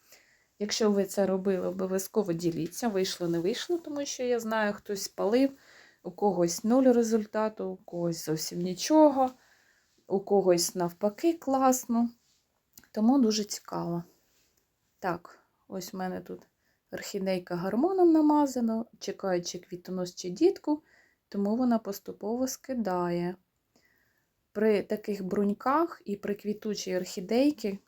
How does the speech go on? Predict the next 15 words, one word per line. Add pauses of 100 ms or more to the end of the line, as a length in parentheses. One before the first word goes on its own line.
краще, (880)
е,
ніякого
такого
сильного
підживлення
не
робити,
тому
що
вони
можуть
скидати
і
бруньки,